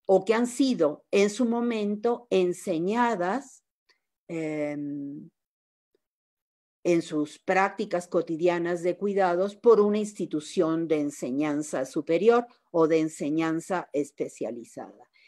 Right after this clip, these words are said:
Y que cuando ya se vuelven profesionales o profesionistas de los cuidados,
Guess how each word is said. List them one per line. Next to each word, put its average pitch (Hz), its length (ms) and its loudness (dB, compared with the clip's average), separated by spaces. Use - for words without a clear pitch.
Y 294 180 2
que 254 180 2
cuando 208 440 2
ya 190 220 4
se 190 140 0
vuelven 165 440 2
profesionales 165 1200 -2
o 156 80 -4
profesionistas 156 1080 -6
de 165 160 2
los 185 220 2
cuidados, 226 760 -2